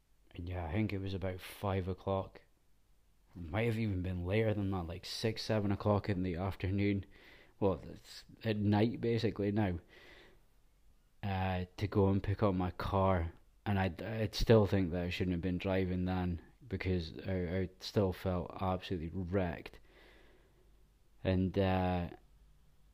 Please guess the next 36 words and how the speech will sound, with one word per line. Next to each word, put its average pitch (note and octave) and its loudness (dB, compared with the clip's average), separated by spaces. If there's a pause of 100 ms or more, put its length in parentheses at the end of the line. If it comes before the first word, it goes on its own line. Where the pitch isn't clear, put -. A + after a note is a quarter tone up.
(360)
and A2+ 2
then G2+ 4
the G2+ 4
last G#2+ 4
time G2 4
that F#2 0
I F#2 0
was F#2+ -2
like G2 0
that F#2+ 2
as F#2+ -6
well F#2+ 2
was F#2 0
my F#2+ 0
other G2 4
mate's F#2+ 0
wedding, F#2 2
and F#2 0
I G2+ 4
was G2 0
his G2+ 4
<laughs> - -8
best - 0
man G#2+ 4
again. F#2+ 0
So G#2 0
the F#2 2
whole G#2 6
stress G2 2
of F#2+ 0
the F2+ 0
speech - 2
coming G2 2
out, F#2+ 2
and F#2 -2
then, F#2 -2